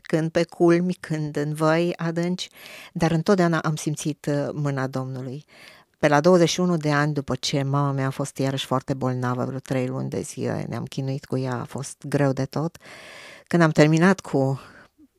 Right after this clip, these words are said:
mama, cu încercarea cu mama, m-am îmbolnăvit eu de hipertiroidism. Și, um,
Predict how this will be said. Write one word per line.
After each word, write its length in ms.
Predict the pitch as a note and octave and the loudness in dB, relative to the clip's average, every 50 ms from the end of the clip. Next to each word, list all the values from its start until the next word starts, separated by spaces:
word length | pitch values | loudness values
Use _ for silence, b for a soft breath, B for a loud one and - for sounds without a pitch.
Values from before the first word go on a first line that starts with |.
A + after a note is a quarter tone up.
| _ _ _ | _ _ _
mama, 600 | - - C#3 - C#3 D#3 E3+ D#3+ D#3+ D3 F3+ E3+ - | -14 -10 -6 0 4 4 4 4 4 0 -2 -2 -6
cu 140 | - - C#3 | -10 -8 -6
încercarea 580 | C#3 C#3 C3+ - C#3 C3 D#3 - D#3+ D#3+ C#3 C3+ | -6 -6 -2 -2 -2 -2 0 -2 0 0 0 -2
cu 140 | - - C3+ | -2 -4 -4
mama, 460 | C3+ C#3 D3 D#3 D#3 D#3 D#3 D#3 B B B B B B B B B B | -2 0 0 2 2 0 0 -2 B B B B B B B B B B
m-am 200 | _ - D3+ D3 | _ 0 2 2
îmbolnăvit 520 | C#3+ C3+ C#3 C3+ C3+ C#3 C#3 D#3 D3+ - - | 4 4 4 4 4 2 0 0 -2 -2 -2
eu 220 | D3 C#3 C3 C3+ | 0 0 0 0
de 580 | C#3 C3+ C#3 C3+ C3 B2+ B2+ A2+ - - - - - _ _ F3+ - | -2 -2 -4 -2 -2 -2 -2 -4 -6 -6 -8 -12 -14 _ _ -20 -18
hipertiroidism. 1800 | - - - - D3 C3+ - _ _ _ D3+ C#3 C3+ C3 C#3+ - _ - - C3+ B2+ C3 B2 B2+ B2+ A#2 A2+ A2+ - C#3+ - - - - D3 C#3+ - _ _ _ B B B B B B B B B B B B B B B B B | -16 -16 -4 -4 -4 -4 -4 _ _ _ 0 0 0 0 -4 -8 _ -4 -2 0 2 2 2 2 2 0 -4 -8 -10 -8 -10 -10 -8 -8 -10 -10 -10 _ _ _ B B B B B B B B B B B B B B B B B
Și, 600 | - - - - - - - - E3 D#3 D#3 D3+ D3 D3 C#3+ C#3 | -8 -4 -2 -2 0 0 0 2 4 4 4 4 4 4 2 0
um, 240 | C#3 C#3 C3+ A#2+ | 0 -2 -6 -8